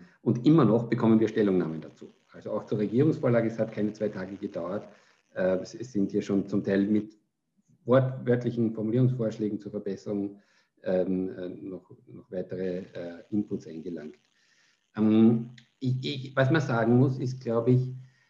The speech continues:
es gibt, wir, wir wollen einmal typische Fälle erfassen. Ja? Wir sind jetzt zum Teil schon in einem Detailgrad,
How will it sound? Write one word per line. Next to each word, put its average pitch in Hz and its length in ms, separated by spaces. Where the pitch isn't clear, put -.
es - 200
gibt, - 400
wir, 127 220
wir 131 140
wollen 156 220
einmal 135 400
typische 127 440
Fälle 90 320
erfassen. 80 600
Ja? 80 140
Wir 120 400
sind 143 220
jetzt 147 200
zum 123 180
Teil 110 280
schon 127 200
in 120 60
einem 117 260
Detailgrad, 113 880